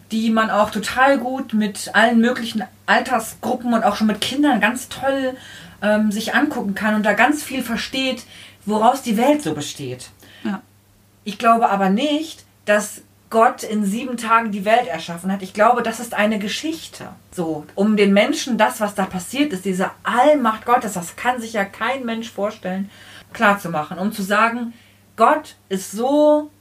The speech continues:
Speaker 1: so, äh, wild, der macht das in sieben Tagen.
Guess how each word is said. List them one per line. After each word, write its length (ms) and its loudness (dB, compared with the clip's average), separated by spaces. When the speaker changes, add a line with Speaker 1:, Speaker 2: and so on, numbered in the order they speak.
Speaker 1:
so, 440 0
äh, 420 0
wild, 580 0
der 120 4
macht 300 2
das 120 -4
in 140 -2
sieben 260 -2
Tagen. 500 -4